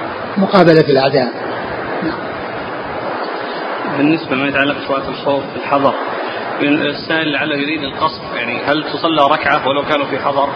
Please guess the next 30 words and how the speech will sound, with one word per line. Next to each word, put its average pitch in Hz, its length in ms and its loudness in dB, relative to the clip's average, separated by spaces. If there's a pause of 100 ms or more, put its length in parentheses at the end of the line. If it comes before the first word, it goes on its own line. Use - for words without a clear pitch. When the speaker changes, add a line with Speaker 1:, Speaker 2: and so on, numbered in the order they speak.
(2000)
Speaker 1:
نعم، 202 320 6 (140)
إذا 175 140 4
كان 185 260 2
الأمر 190 320 6
اقتضاه، 175 520 6 (560)
يعني 160 240 4
الأمر 180 320 4
اقتضى 185 440 2
ال-، 175 220 2
ال-، 180 120 0
ال-، 180 400 8
المبادرة 165 540 8
والسرعة، 196 480 6 (320)
فقد 269 180 6
جاء 254 180 10
في 185 80 4
الحديث: 170 380 2
"صلاة 185 280 4
الخوف 220 300 8
ركعة". 190 260 6 (2250)
لكن 185 320 6
إذا 180 200 10
كان 214 360 8
ما 254 80 8
هناك 254 360 8
أمر 196 220 8
يقتضيه 175 520 4 (460)
فإنه 262 380 10
يؤتى 269 340 12
بها، 175 280 6